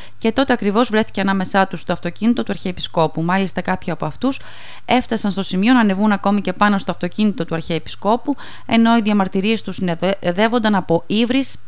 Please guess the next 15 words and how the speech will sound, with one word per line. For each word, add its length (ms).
κατά 280
του 80
ιεράρχη. 640
Τελικά, 360
ο 40
οδηγός 360
της 180
λιμουζίνας 580
κατάφερε 420
να 100
κάνει 360
όπισθεν 460
και 80
να 100
διαφύγει 500